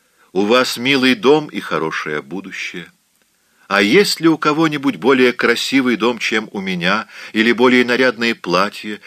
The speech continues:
или лучшие лошади? Ни у кого нет такого стола, как у меня. Никто не устраивает лучших приёмов, и у моих детей есть всё, что они хотят.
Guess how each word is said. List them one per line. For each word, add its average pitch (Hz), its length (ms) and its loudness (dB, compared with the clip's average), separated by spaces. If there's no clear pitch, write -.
или 95 220 -2
лучшие 104 460 -2
лошади? 101 580 -6
Ни 90 100 -6
у 120 140 0
кого 127 280 2
нет 127 260 -2
такого 117 360 -2
стола, 110 480 0
как - 240 -10
у 110 60 -10
меня. 78 400 -12
Никто 120 300 0
не 131 100 -2
устраивает 127 720 0
лучших 120 480 -4
приёмов, 120 800 -2
и 101 100 -4
у 104 100 -2
моих 101 380 -2
детей 95 760 -2
есть 87 460 -2
всё, 123 460 0
что - 280 -2
они 120 180 -4
хотят. - 680 -10